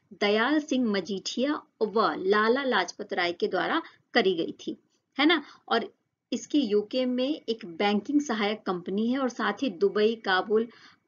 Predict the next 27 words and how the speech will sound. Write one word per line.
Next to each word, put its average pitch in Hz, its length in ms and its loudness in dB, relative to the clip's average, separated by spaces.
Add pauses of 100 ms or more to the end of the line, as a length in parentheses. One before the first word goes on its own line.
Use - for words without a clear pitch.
कोबलून 214 580 0
और 196 180 -2
हांगकांग 196 480 -2
में 196 220 0
भी 269 120 0
इसकी 302 440 -2 (120)
श-, - 220 -14 (140)
शाखाएं 196 500 -4
हमको 180 260 -4
देखने 180 360 -6
को 359 220 -4 (320)
मिल 240 180 6
जाएंगी। 160 440 -6 (400)
अब 262 200 4
इस 294 160 -2
स्लाइड 247 260 2
में 262 100 -2
हम 240 180 -6
देखते 202 280 -6
हैं 247 100 -6
कितने 196 300 -10
क्वेश्चन 196 420 -8 (100)
आ 165 100 -2
गए। 151 220 -10 (360)
सबसे 254 300 4
पहले, 262 380 2
अ, 285 80 -8